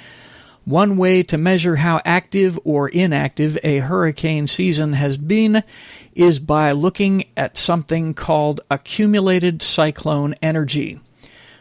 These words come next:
For the sake of saving time, I'll refer to accumulated cyclone energy as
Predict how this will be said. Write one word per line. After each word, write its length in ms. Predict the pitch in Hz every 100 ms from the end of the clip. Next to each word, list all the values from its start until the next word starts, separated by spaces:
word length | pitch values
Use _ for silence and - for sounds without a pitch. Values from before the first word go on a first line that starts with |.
| -
For 200 | - 135
the 100 | 139
sake 280 | - 196
of 120 | 190 156
saving 400 | 196 170 156 143
time, 420 | 208 226 214 214
I'll 200 | 160 156
refer 400 | 147 139 - 180 170
to 260 | - 156 -
accumulated 880 | 147 - 190 190 165 160 156 151
cyclone 760 | - - 147 - - 151 151 156
energy 680 | - 160 156 160 160 160 -
as 300 | 143 143 139